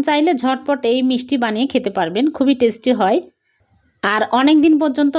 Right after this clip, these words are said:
সংরক্ষণ করে রেখে খাওয়া যায়। ভিডিওটি যদি ভালো লেগে থাকে, লাইক, কমেন্ট, শেয়ার করে দিবেন। আর এরকম সহজ নতুন নতুন রেসিপি পেতে চ্যানেলটিকে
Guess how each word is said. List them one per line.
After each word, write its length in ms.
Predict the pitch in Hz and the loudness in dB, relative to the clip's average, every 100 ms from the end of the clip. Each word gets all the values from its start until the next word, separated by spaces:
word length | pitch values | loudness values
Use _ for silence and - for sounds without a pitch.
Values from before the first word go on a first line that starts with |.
| 294 | -2
সংরক্ষণ 460 | 285 277 285 285 285 277 | 0 0 0 0 0 2
করে 140 | 277 294 | 0 2
রেখে 200 | 254 254 415 - | 0 0 -4 -2
খাওয়া 220 | 226 190 175 | 0 0 0
যায়। 180 | 233 427 _ _ _ _ _ _ _ _ _ _ | -2 -4 _ _ _ _ _ _ _ _ _ _
ভিডিওটি 360 | 240 285 330 302 302 | 0 2 4 4 2
যদি 140 | 302 269 | 2 0
ভালো 160 | 247 254 | 0 0
লেগে 200 | 262 269 254 | 2 0 -2
থাকে, 180 | 247 330 277 | 0 2 2
লাইক, 220 | 214 233 | 0 -2
কমেন্ট, 260 | - 247 262 - | -2 0 0 2
শেয়ার 180 | 262 247 | 0 0
করে 140 | 262 254 | 0 2
দিবেন। 200 | 294 415 - | 0 0 -2
আর 140 | 190 - | -4 -2
এরকম 320 | 233 302 330 320 - | 0 2 2 0 0
সহজ 260 | 240 285 269 | 0 0 0
নতুন 220 | 247 254 247 | 0 2 2
নতুন 220 | 247 247 | 2 2
রেসিপি 340 | 226 214 247 247 | 0 0 -6 0
পেতে 240 | 208 233 392 - _ _ _ _ _ _ | 0 2 -2 -2 _ _ _ _ _ _
চ্যানেলটিকে 460 | 220 226 247 262 | -2 2 2 2